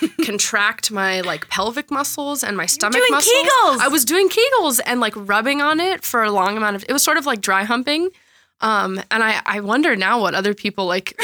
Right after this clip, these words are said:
Speaker 2: were thinking I was doing. But, uh,
Speaker 1: <laughs>
Speaker 2: I'm telling you, I had, like, really strong arms because I must have held myself up there for, like, a really long time. But I remember my, I had a, where we used to have, you know, the four-post beds.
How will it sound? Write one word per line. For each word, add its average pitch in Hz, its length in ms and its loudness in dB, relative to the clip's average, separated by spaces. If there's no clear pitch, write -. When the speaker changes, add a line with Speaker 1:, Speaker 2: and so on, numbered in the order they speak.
Speaker 2:
were 214 100 2
thinking 240 360 2
I 453 240 4
was 453 120 6
doing. 269 460 4
But, 240 240 2
uh, 226 200 2
Speaker 1:
<laughs> 392 520 0
Speaker 2:
I'm 262 140 2
telling 302 320 2
you, 285 40 0
I 208 140 0
had, 208 240 -2
like, 247 260 -2
really 214 240 0
strong 247 380 2
arms 220 420 2
because 226 280 0
I 214 100 0
must 247 220 0
have 262 100 2
held 240 200 2
myself 269 360 0
up 285 200 0
there - 280 0
for, 311 140 0
like, 226 180 0
a 220 80 0
really 202 300 0
long 190 260 -2
time. 190 400 -2
But 214 120 0
I 220 80 4
remember 233 360 4
my, 196 360 0
I 214 100 0
had 233 140 2
a, 208 100 2
where 208 420 -2
we 202 100 2
used 208 180 0
to 190 60 -2
have, 190 240 -4
you 196 60 -8
know, 180 120 -2
the 185 80 -4
four-post 185 560 -2
beds. 190 460 0